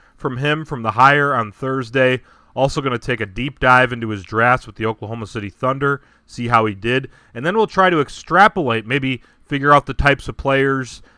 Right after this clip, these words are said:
that he likes and see who we might connect the dots with, with the prospects from this year's crop. But give me a follow on Twitter at Matt underscore Shook, S C H O C H.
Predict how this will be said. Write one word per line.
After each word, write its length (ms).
that 120
he 120
likes 460
and 100
see 380
who 120
we 100
might 220
connect 300
the 80
dots 340
with, 220
with 100
the 60
prospects 720
from 280
this 360
year's 420
crop. 500
But 100
give 120
me 60
a 40
follow 400
on 180
Twitter 380
at 80
Matt 260
underscore 440
Shook, 400
S 160
C 180
H 180
O 120
C 240
H. 260